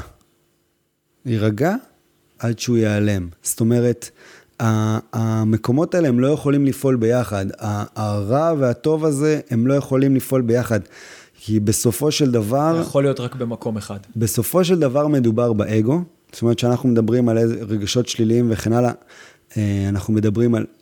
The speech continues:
Speaker 1: אגו, ואגו צריך קונטרה.
Speaker 2: נכון.
Speaker 1: וברגע שאני לא נותן לאגו את הקונטרה שלו,
Speaker 2: הוא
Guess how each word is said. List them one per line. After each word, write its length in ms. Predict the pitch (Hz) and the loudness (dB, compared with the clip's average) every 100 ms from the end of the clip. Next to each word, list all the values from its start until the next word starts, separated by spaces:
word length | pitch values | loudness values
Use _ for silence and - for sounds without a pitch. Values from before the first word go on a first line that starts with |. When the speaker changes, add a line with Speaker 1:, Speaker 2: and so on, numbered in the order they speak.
| _ _ | _ _
Speaker 1:
אגו, 360 | 110 110 104 143 165 - _ _ _ _ _ _ - _ - | -2 -2 0 0 -2 -10 _ _ _ _ _ _ -20 _ -8
ואגו 880 | 95 120 - 139 139 127 139 147 127 | -2 -2 0 0 0 0 0 -2 -4
צריך 320 | - 120 120 | -2 0 -2
קונטרה. 500 | - 113 98 95 98 98 _ _ _ _ _ _ _ - | -2 -2 -2 -8 -10 -12 _ _ _ _ _ _ _ -16
Speaker 2:
נכון. 220 | 110 104 95 | -12 -12 -12
Speaker 1:
וברגע 540 | 117 107 107 127 147 151 | -6 -4 0 0 0 0
שאני 400 | - 131 123 127 | 0 0 2 2
לא 220 | 127 139 | 2 2
נותן 340 | 143 143 139 | 0 0 0
לאגו 380 | 135 127 131 127 | 0 2 2 0
את 120 | 123 | -2
הקונטרה 540 | 117 - 131 139 156 160 | -4 -2 0 0 -2 -2
שלו, 260 | - 180 | 0 0
Speaker 2:
הוא 80 | 214 | 0